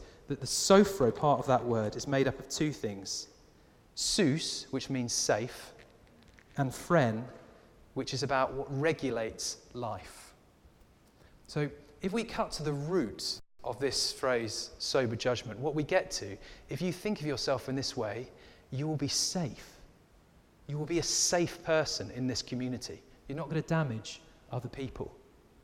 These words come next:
But you'll also help regulate the life of the community too.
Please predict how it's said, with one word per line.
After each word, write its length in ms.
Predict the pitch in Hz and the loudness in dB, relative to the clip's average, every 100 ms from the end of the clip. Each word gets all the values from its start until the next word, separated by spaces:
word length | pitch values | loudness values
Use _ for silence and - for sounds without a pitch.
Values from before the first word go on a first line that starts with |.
| - _ - _ - - - | -20 _ -20 _ -20 -10 -4
But 100 | 147 | 2
you'll 180 | 147 | 6
also 540 | 175 202 - 127 104 104 | 6 6 4 0 -2 -6
help 320 | - 165 190 | -4 -2 -2
regulate 640 | 143 139 165 - 113 113 110 | -4 -2 -4 -4 -4 -4 -6
the 80 | 120 | -4
life 540 | 127 139 117 113 - - | -2 0 -2 -6 -16 -14
of 100 | 110 | -10
the 80 | 113 | -10
community 520 | - 120 113 - 110 | -8 -8 -8 -10 -14
too. 240 | - 110 | -12 -12